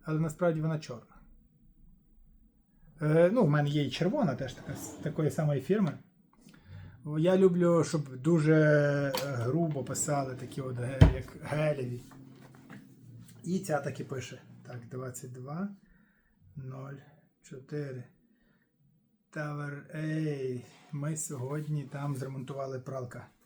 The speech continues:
Washer. Washer закрити. Done. Е, це треба буде мені завтра закрити. Сьогодні я з ним був там, але до комп'ютера так і не добрався, щоб закрити цю заявочку.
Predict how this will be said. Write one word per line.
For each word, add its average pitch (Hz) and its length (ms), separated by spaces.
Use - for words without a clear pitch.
Washer. 147 460
Washer 139 520
закрити. 131 520
Done. 131 240
Е, 180 540
це 170 80
треба 165 200
буде 160 140
мені 160 140
завтра 147 320
закрити. 214 380
Сьогодні 151 300
я 143 80
з 127 60
ним 143 180
був 214 140
там, 156 240
але 156 200
до 156 120
комп'ютера 175 360
так 160 160
і 151 40
не 151 80
добрався, 156 380
щоб 139 180
закрити 175 380
цю 165 120
заявочку. 139 600